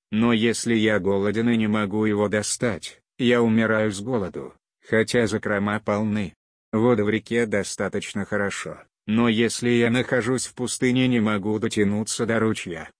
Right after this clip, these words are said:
Если я слышу ее на расстоянии, все же лежу, чтобы умереть от жажды. Журчание ручья или течение реки помогает мучить меня,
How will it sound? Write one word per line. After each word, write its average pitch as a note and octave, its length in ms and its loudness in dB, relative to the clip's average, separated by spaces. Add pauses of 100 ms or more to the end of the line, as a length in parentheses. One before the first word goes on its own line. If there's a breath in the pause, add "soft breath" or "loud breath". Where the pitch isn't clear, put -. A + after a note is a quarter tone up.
Если A2 460 2
я G#2 240 4
слышу G2 500 -2
ее G2+ 260 2
на G#2+ 120 0
расстоянии, A2 680 2
все A#2 300 0
же G#2+ 160 2
лежу, A2 560 2 (300)
чтобы G2+ 340 -2
умереть G2 460 0
от F#2 160 0
жажды. E2 560 -10 (240)
Журчание G#2+ 680 0
ручья G#2 420 2
или A#2+ 200 2
течение A2 600 0
реки C3 420 -2 (180)
помогает G#2 560 0
мучить G#2 480 -2
меня, A2 460 -2